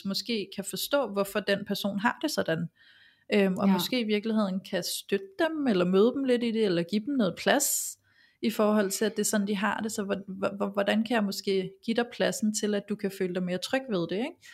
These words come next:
Speaker 2: Ja, og måske, altså sådan, hvis nu man skal tage, tage tilbage til den der terminologi, og de er i hvert fald to sådan udtrykke tilknytningsstile, og jeg synes jo bare, jeg bliver ved med at vende tilbage til, hold kæft, hvor er det fint, at vi er så forskellige,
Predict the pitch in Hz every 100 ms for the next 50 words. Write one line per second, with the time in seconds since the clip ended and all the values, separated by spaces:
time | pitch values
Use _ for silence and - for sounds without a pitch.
0 | - - - _ _ _ _ _ - -
1 | - - 180 190 220 214 208 196 247 233
2 | 190 196 196 - 202 190 190 208 208 185
3 | - 175 196 180 190 180 175 185 190 196
4 | 185 180 175 - 165 170 165 165 175 190
5 | 165 170 175 170 165 165 165 - - -
6 | 196 - 165 170 175 170 202 - 175 165
7 | - 196 196 170 170 156 - 180 185 175
8 | 170 190 175 170 170 180 - 175 175 170
9 | 185 175 - 165 165 175 170 - 170 170
10 | - 190 - 175 175 - 220 165 147 _
11 | - - - _ _ - 175 185 185 185
12 | 190 175 - 202 165 160 165